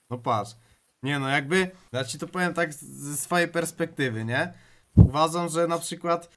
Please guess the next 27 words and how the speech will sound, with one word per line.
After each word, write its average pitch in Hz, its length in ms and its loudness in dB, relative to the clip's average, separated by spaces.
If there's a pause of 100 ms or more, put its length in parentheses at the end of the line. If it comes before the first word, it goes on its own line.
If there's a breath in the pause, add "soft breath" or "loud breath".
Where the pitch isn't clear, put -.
(160)
do 151 100 -2
pewnego, 185 840 0 (280)
pewnego 165 760 0 (220)
chociażby 156 840 0
rodzaju, 139 920 0
e, 123 200 -2
sylwetki 139 640 -4
nie 180 120 -2
pasują 180 440 -2
na 117 100 -4
przykład 113 300 -6
duże 120 300 -4
cyce 117 440 -6
i 127 180 -6 (220 soft breath)
tak 127 140 -4
jakby 156 320 -2
zazwyczaj 196 720 -2
zdarza 180 440 -4
się 185 160 -8
tak, 190 260 -4
że 180 300 -4 (220 soft breath)
te, 156 260 -2
te 151 220 -6
małe, 185 540 2 (200)
te 156 100 -4
małe 180 320 2
piersi 180 720 -2